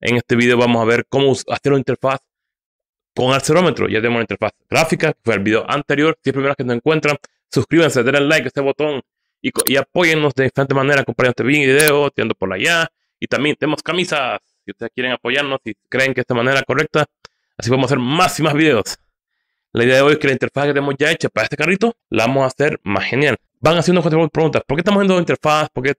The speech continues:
tan complicada? La interfaz también podemos usarla para otros dispositivos, no solamente un carrito,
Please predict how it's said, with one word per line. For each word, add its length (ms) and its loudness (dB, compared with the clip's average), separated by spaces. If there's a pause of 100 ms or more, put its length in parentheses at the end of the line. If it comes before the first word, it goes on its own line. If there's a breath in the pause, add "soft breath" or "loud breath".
tan 380 -2
complicada? 560 -4 (280)
La 60 -2
interfaz 320 0
también 180 2
podemos 220 2
usarla 180 2
para 300 -2
otros 480 2 (300)
dispositivos, 500 2
no 100 -2
solamente 280 2
un 80 2
carrito, 360 0